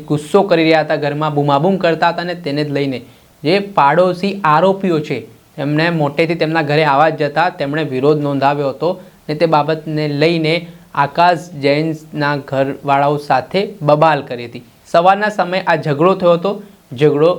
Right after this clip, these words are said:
ઉગ્ર બન્યો હતો અને ત્યારબાદ જે તે સમયે માહોલ શાંત પણ થઈ ગયો.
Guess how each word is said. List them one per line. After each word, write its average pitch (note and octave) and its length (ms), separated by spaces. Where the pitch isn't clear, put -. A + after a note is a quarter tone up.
ઉગ્ર D#3 240
બન્યો F3 260
હતો G3 100
અને G3 80
ત્યારબાદ F3 640
જે D#3+ 120
તે D#3 140
સમયે E3+ 280
માહોલ E3 420
શાંત G#3 340
પણ E3+ 180
થઈ B2+ 180
ગયો. A#2+ 140